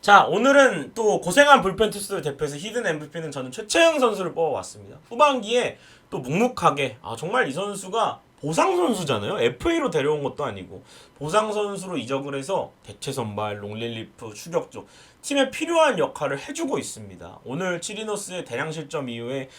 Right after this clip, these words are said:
등판을 해서, 어, 정말 이 불붙은 롯데 타선의 불을 한번 꺼줬습니다. 예, 물론 주자 출루도 허용을 했지만 네 개의 아웃카운트를 잡아내면서 무실점으로 막아냈고요.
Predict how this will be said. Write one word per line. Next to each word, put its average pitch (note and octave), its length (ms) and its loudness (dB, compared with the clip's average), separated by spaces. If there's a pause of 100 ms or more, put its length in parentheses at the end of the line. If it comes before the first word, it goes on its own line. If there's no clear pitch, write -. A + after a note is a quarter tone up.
(180)
등판을 C3+ 520 -6
해서, C#3 500 -2 (160)
어, G#2+ 320 -8
정말 E3+ 580 2
이 A#2 180 -12
불붙은 G#3+ 500 -2
롯데 D3+ 380 -4
타선의 D3 560 -6
불을 C#3 320 -8
한번 E3 280 -4
꺼줬습니다. D#3+ 800 -4 (200)
예, A2 140 -10
물론 C#3+ 340 4 (300)
주자 G3 220 -4
출루도 A#3+ 360 2
허용을 A#3+ 320 6
했지만 A3+ 560 -2
네 B2+ 160 2
개의 A#3 160 6
아웃카운트를 C#3 560 2
잡아내면서 A#2 520 -8
무실점으로 E3+ 640 0
막아냈고요. A#2+ 640 -2